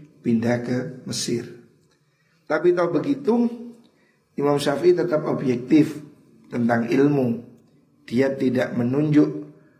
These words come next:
Muhammad bin Hakam sebagai penggantinya, dia menunjuk Imam Abu Ya'qub Al-Buwaiti. Walaupun hubungan Imam Syafi'i dengan Al-Hakam ini luar biasa dekat, seperti saudara.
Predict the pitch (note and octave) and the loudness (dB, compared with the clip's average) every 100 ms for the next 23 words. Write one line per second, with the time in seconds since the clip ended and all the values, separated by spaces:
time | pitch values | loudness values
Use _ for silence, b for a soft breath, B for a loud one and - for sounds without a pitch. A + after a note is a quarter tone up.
0 | B B2+ A#2+ B2 B2+ A#2+ B2 A#2 A2+ A#2 | B -4 0 0 0 0 0 0 0 -2
1 | - A2+ - A#2 A2+ A#2+ - A#2+ A#2 G#2+ | 0 0 0 -4 -4 -4 -2 0 0 -2
2 | A2 A#2 C3+ F3 G#3+ - B B B B | -4 -2 2 2 2 -4 B B B B
3 | _ - B2 C3 B2+ A2+ A2 A2+ E3+ - | _ -4 0 2 2 0 -2 0 0 0
4 | - - A2 C#3 - A2+ A2 A#2+ A2+ - | -10 -4 2 2 0 -4 -2 0 0 -2
5 | C#3 D#3+ D#3 - - A#2+ A#2+ A#2+ A#2 - | 4 4 2 -8 -8 -4 -4 -4 -4 -6
6 | - - A#2+ _ _ _ _ _ _ _ | -12 -16 -20 _ _ _ _ _ _ _
7 | _ C#3 D3 D3 G3 F#3+ D3+ C#3 C#3+ D3 | _ -2 0 2 2 0 0 0 0 2
8 | C#3+ C#3+ C#3+ C3+ D3 G3 D3+ C3 B2+ C3+ | 0 0 0 0 4 4 4 0 0 -2
9 | B2 B2+ - C3+ D#3 F#3 - - C#3+ C3 | -2 -2 -2 -2 0 -2 -4 -4 0 0
10 | C3+ B2+ A#2+ B2+ G2+ - - - _ _ | 0 -2 -2 -8 -10 -14 -16 -20 _ _
11 | _ _ _ _ - C3 E3 B2+ B2 A#2 | _ _ _ _ -2 0 2 0 0 -2
12 | G#2 - | -6 -12